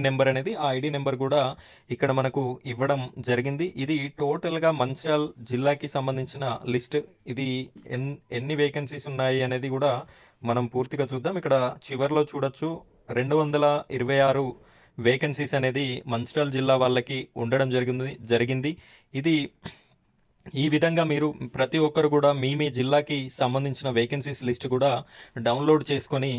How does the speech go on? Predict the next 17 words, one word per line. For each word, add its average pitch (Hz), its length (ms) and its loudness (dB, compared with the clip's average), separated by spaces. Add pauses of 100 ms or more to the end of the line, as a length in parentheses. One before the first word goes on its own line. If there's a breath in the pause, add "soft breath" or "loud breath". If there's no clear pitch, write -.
(300)
చూడడానికి 135 560 2 (160)
అవకాశం 131 420 2
ఉంది. 156 260 -4 (100)
ఎవరికైనా 156 440 2 (280)
ఈ 139 180 0
లిస్ట్ 131 240 -2 (260)
డౌన్లోడ్ 135 380 4 (100)
చేయడం 135 320 0 (440)
రాకపోయినా, 131 560 0 (680 soft breath)
మరే 135 160 4 (140)
కారణాల 143 380 4 (100)
వల్ల 139 160 4 (720)
లిస్ట్ 123 280 -2
అనేది 151 260 -2
మీకు 139 200 -4
డౌన్లోడ్ 139 340 4 (120)
కాలేకపోయినా 131 640 2